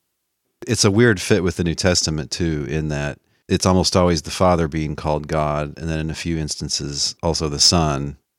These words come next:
But then that sits poorly with this, it seems to me. It seems like the word God should be mostly reserved for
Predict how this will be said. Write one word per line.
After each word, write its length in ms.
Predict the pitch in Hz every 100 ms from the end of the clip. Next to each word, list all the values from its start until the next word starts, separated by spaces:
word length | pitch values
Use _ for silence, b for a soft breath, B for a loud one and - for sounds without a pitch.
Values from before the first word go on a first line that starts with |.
| _
But 220 | 90 82
then 500 | 92 87 82 82 80 -
that 180 | 101 90
sits 360 | - 110 -
poorly 460 | - - 107 87 82
with 200 | 78 69
this, 300 | 76 67 -
it 80 | 67
seems 320 | - 73 69
to 100 | -
me. 400 | 73 73 69 65 _ _
It 100 | 82
seems 260 | - 92 87
like 140 | 80
the 100 | 87
word 240 | 82 80 73
God 320 | 80 80 76
should 200 | - 71
be 100 | 76
mostly 360 | 80 80 -
reserved 540 | 76 71 76 76 73 -
for 540 | - 78 73 69 69